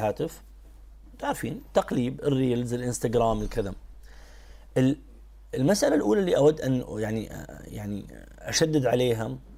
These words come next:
م-، أنا ب-، يعني أخشى على نفسي كمعالج، كمستشار، أخشى على نفسي إني أ-، أبدأ إني أمل من هؤلاء. يعني،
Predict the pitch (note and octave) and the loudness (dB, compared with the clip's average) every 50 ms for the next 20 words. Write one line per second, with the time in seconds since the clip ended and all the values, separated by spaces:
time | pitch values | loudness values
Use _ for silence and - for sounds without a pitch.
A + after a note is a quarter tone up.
0 | - - - - - - - - - - - - - - - - - - - - | -20 -20 -20 -20 -20 -20 -20 -20 -20 -20 -20 -20 -20 -20 -20 -20 -18 -12 -10 -10
1 | - - - - - - - - - - - - - - - - - - - - | -10 -10 -14 -20 -20 -20 -20 -20 -20 -20 -20 -20 -20 -20 -20 -20 -20 -20 -20 -20
2 | - E3+ D#3+ - - - - C#3+ D#3 F3 F#3+ F#3 E3 D3+ C#3 - - - - - | -20 -18 -18 -20 -20 -6 0 2 4 4 4 4 2 -2 -6 -14 -20 -20 -20 -20
3 | - C3 C3+ B2 A2+ A2+ A#2+ - - B2 A#2+ A2+ A#2 A2+ A2+ - - - - - | -16 -12 -10 -8 -8 -8 -8 -10 -8 -8 -6 -4 -2 -4 -4 -6 -10 -6 -2 0
4 | F3+ - - - - E3 D3 D3 C#3 C3+ C3+ D#3+ D#3 - - - B2 A#2+ D3 - | 0 0 2 2 2 4 6 6 6 6 6 4 2 0 -2 -4 -4 -4 -6 -8
5 | - - - - B2 A#2 A2+ G#2+ A2+ D3 C#3 A#2 A2 A2+ A#2 - - - - - | -14 -10 0 2 2 4 6 6 6 6 6 6 4 2 0 -6 -14 -18 -20 -10
6 | - - A2+ G#2+ A2+ A2 - - A2+ - - C3 B2+ A#2+ A#2 B2 - - - - | -2 0 2 2 2 2 2 2 4 6 6 8 8 8 6 4 -2 -8 -18 -20
7 | - - - - - - - - - - F3+ - - - D#3+ C#3+ B2 C3+ C3 C3 | -20 -20 -20 -20 -20 -20 -20 -6 -2 -2 -2 0 2 4 4 6 6 4 2 2
8 | D3 E3+ D#3 - - D3+ C3 B2+ A#2+ - - A#2+ - - D3 D3 C#3 C#3+ - - | 2 0 0 0 -2 0 0 0 -2 -2 -4 -6 -4 -4 -2 2 2 2 2 2
9 | A#2+ A#2+ A#2 A#2 A#2+ B2 C#3+ D#3 D#3+ D3 C3 A2+ G#2 A2 G2 F2 G2 F#2+ F2 - | -2 -4 -2 0 2 4 6 6 6 4 4 2 0 -4 -4 -4 -4 -4 -6 -8
10 | - - - - - - - - - - - - - G#2+ A2 A#2 A#2 A2+ | -12 -18 -20 -20 -20 -20 -20 -20 -20 -20 -18 -10 -8 -4 -2 -2 -2 -4